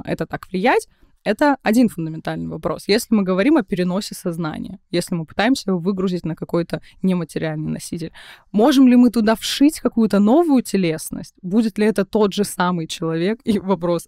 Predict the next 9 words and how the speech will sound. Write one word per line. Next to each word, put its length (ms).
а 140
кто? 380
<laughs> 220
Что 320
это 200
за 120
тот 280
же 120
самый? 580